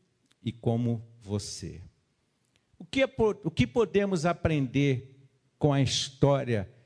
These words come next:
e com esses homens? Eu destaquei três lições que a gente pode aprender a partir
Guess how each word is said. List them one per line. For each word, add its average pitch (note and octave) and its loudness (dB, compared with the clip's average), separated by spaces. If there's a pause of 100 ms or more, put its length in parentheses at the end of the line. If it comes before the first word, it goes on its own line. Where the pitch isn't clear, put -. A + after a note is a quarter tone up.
(920)
e B2 2
com C3 0
esses G#2 -4
homens? F2+ -2 (600)
Eu E3 4
destaquei F#3+ -4
três A3+ -2
lições E3 -2
que D#3+ -6
a C#3+ 0
gente D3 -4
pode C3+ -2 (120)
aprender D3 -2
a D3 0
partir D#3 -4